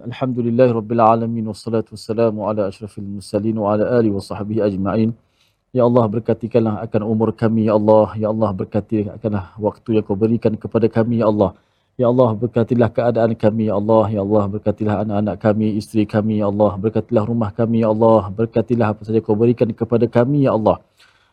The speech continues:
Ya Allah, ya Tuhan kami, jadikanlah kami orang sentiasa melakukan amal soleh, ya Allah. Ya Allah, ya Tuhan kami, permudahkanlah sahabat-sahabat kami yang hadir pada hari ini, ya Allah, daripada kumpulan bikers, ya Allah. Permudahkanlah urusan mereka, ya Allah. Selamatkanlah mereka dunia akhirat, ya Allah.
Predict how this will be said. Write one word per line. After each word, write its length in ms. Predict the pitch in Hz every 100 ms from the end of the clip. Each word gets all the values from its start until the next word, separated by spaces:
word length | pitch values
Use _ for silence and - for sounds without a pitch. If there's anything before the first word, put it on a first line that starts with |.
| _
Ya 160 | 127
Allah, 220 | 127 135
ya 20 | 120
Tuhan 220 | 120 117
kami, 240 | 113 110 113
jadikanlah 320 | 107 113 107
kami 240 | 104 104 110
orang 180 | 104 107
sentiasa 640 | 104 107 101 104 - 113 110
melakukan 480 | 107 104 - 107
amal 320 | 92 107 107 101
soleh, 480 | - 113 120 110
ya 160 | 101 90
Allah. 240 | 98 92 - _ _ _ _ -
Ya 100 | 123
Allah, 160 | 120 120
ya 20 |
Tuhan 160 | 117 117
kami, 180 | 113 110 110
permudahkanlah 720 | 113 113 110 110 120 120 117
sahabat-sahabat 640 | - 107 104 92 101 92 -
kami 300 | 107 110 110
yang 80 | 101
hadir 320 | 107 110 104
pada 160 | 107
hari 240 | 101 101 101
ini, 160 | 101
ya 80 | 98
Allah, 160 | 104 107 98
daripada 240 | 101 101
kumpulan 400 | 95 98 107 101
bikers, 480 | 95 101 - 104 -
ya 80 | 90
Allah. 260 | 101 107 107
Permudahkanlah 540 | 117 110 123 120 117
urusan 260 | 117 113 110
mereka, 300 | 110 110 - 107
ya 100 | 107
Allah. 140 | 107
Selamatkanlah 560 | 104 107 107 104 113 110
mereka 320 | 107 101 110
dunia 240 | 104 107 85
akhirat, 260 | - 127 110
ya 100 | 113
Allah. 240 | 113 95